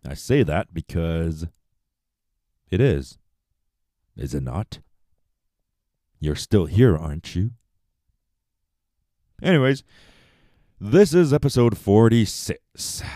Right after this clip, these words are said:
part two. Oh, man, I shouldn't have, no, actually, you know what? It's forty, episode forty-six.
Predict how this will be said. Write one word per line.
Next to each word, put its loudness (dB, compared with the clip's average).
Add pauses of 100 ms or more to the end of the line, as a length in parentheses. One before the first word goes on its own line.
(600)
part -2 (720)
two. 4 (1300)
Oh, -6
man, -2
I -2
shouldn't -4
have, -18
no, 0
actually, -2
you -2
know 0
what? -2
It's -8
forty, 2 (520)
episode -2
forty-six. -6